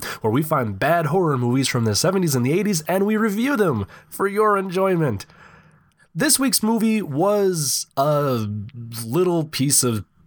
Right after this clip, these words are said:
special history. Um, I have never actually heard of this movie before I found it randomly on Netflix.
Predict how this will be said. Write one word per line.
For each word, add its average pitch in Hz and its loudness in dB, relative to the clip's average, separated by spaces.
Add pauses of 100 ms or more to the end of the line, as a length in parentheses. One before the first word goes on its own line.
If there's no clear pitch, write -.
special - -2
history. 107 0 (280)
Um, 156 0
I 339 2
have 254 0
never 185 0
actually 131 0
heard 262 0
of 175 0
this 147 -2
movie 135 0
before 156 0
I 123 0
found 190 0
it 123 -2 (280)
randomly 127 0
on 104 0
Netflix. 92 -2